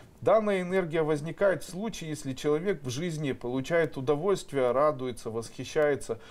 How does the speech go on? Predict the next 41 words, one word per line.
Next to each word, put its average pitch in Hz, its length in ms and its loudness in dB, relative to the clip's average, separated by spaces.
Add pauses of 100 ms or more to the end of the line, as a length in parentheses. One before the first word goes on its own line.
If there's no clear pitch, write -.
(300)
В - 80 -18
случае, 196 440 -4
если 185 360 0
это 170 220 0
у 165 100 0
него 170 260 0
есть, 202 340 -4
то 147 100 0
тогда 151 420 4
это 135 320 -2
расходуется, 120 920 -2 (260)
тогда 135 280 2
он 185 280 2
это 160 260 2
расходует. 123 640 -2
А 120 80 -8
в 113 60 -8
случае, 180 340 -4
если 156 220 -6
у 156 60 -4
человека 147 320 0
нет 156 240 -2
продаж, 120 420 2
скажите, 135 500 -2
он 127 120 0
всё 151 180 0
время 156 240 -2
находится 165 580 -2 (420)
в - 80 -12
состоянии 151 840 2 (240)
нехорошем, 127 760 0
то - 80 -6
есть - 180 -6
он 113 140 -4
расстроенный, 156 840 2
опечаленный 147 760 0
чем-то, 131 400 -2
ему 143 300 -2
же 139 100 -2
необходимы 147 680 0
деньги, 139 440 -2